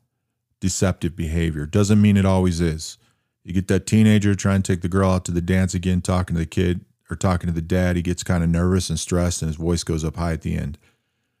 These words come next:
May not necessarily be a sign of deception in that situation. That's why you go back to looking at all these other factors.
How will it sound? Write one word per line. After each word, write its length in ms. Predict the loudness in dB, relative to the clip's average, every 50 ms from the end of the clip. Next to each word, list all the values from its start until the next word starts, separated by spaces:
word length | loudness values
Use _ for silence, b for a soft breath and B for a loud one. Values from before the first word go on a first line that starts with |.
| _ _ _ _
May 220 | -2 2 4 4 6
not 200 | 6 4 4 4
necessarily 420 | 2 2 2 0 0 2 2 2
be 100 | 0 -2
a 60 | -2
sign 240 | -2 -2 -2 -2 -2
of 80 | -2 -4
deception 400 | -6 -4 -4 -4 -4 -4 -4 -4
in 40 | -4
that 120 | -4 -6
situation. 520 | -6 -8 -6 -4 -2 -2 -2 -2 -2 -4
That's 160 | -6 -6 -6 -6
why 120 | -6 -4
you 80 | -4 -4
go 80 | -4
back 160 | -4 -4 -6
to 100 | -6 -6
looking 240 | -6 -6 -6 -6 -6
at 60 | -4
all 140 | -4 -4 -4
these 200 | -4 -4 -4 -4
other 160 | -4 -4 -6
factors. 560 | -6 -4 -4 -4 -2 -4 -4 -8 -10 -12 -12